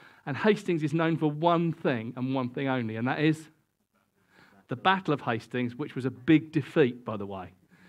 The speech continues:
It's like, we celebrate it. It's like, hey, the slogan is, "Hastings,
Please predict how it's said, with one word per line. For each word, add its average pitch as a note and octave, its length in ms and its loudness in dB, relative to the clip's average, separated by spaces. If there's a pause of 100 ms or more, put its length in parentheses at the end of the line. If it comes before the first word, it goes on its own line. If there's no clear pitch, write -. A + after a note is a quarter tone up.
(240)
It's - 100 -2
like, D#3+ 160 2
we A3+ 120 6
celebrate D3+ 720 2
it. D3 120 -4
It's - 160 -4
like, E3 160 6 (480)
hey, A#3+ 180 8
the F#3+ 160 0
slogan A#3+ 560 4
is, D3 120 2
"Hastings, F3+ 680 2